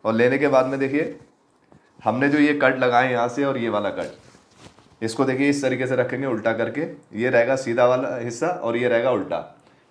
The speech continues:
इसको देखिए इस कट से हमें यहाँ पे इस तरीके से सिलाई लगानी है आधा इंच, जो हमने मार्जिन रखा था, और यहाँ पे इस तरीके से कर देंगे इसको पक्का, और इसको हल्का सा हमें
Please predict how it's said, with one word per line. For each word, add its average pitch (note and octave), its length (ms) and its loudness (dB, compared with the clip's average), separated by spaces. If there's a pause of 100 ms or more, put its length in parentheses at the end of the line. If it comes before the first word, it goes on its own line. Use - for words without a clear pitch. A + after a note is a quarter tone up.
(140)
इसको A2+ 220 -4
देखिए C3+ 260 2
इस C#3 100 -2
कट C3 220 0
से D3 160 0
हमें C#3 200 2
यहाँ B2 200 0
पे D3 220 -6 (220)
इस A#2 160 -8
तरीके B2 300 0
से D#3+ 140 -4 (540)
सिलाई A#2 280 2
लगानी A#2+ 380 0
है G3 200 -6
आधा A2 200 2
इंच, C#3+ 280 0 (640)
जो A2+ 160 0
हमने B2+ 180 0
मार्जिन G#2+ 380 0
रखा E2+ 240 -8
था, C#2+ 180 -10 (1300)
और G#2 100 4
यहाँ A2 180 4
पे B2+ 100 -2
इस B2+ 120 -4
तरीके B2 220 0
से B2+ 100 -2
कर A#2+ 140 0
देंगे A#2+ 140 -4
इसको C3 200 -6
पक्का, A2 280 -6 (1800)
और F#2+ 100 -4
इसको G2+ 280 -2
हल्का B2 400 0
सा A#2+ 140 -2
हमें B2 260 -4